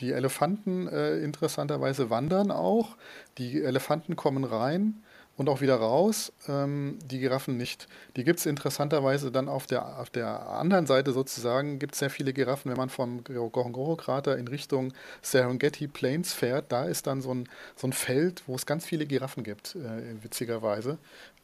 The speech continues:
Ähm, ja, aber in den Krater selber kommen sie nicht rein.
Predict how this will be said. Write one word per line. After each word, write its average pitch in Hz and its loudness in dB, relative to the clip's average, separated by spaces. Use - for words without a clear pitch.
Ähm, 120 -2
ja, 123 2
aber 135 6
in 160 4
den 165 6
Krater 139 2
selber 151 4
kommen 143 0
sie 127 -2
nicht - -8
rein. 98 -4